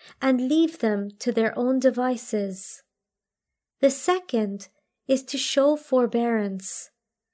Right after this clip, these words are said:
And the third is to glorify and praise him. Under the divine system of governance, many violations take place.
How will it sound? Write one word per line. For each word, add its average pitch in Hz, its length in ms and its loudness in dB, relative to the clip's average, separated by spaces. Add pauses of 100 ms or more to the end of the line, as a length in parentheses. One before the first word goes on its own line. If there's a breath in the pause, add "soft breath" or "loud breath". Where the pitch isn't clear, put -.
(340)
And 233 220 2
the 214 80 4
third 226 640 4 (400)
is 262 200 2
to - 160 0
glorify 220 960 4 (240)
and 262 300 -4
praise 269 480 4
him. 190 460 -4 (1080)
Under 302 360 4
the 262 120 10
divine 233 480 2
system 220 480 0
of 202 160 -2
governance, 208 680 2 (320 soft breath)
many 294 380 4
violations 240 840 0
take 226 300 -2
place. 208 640 -2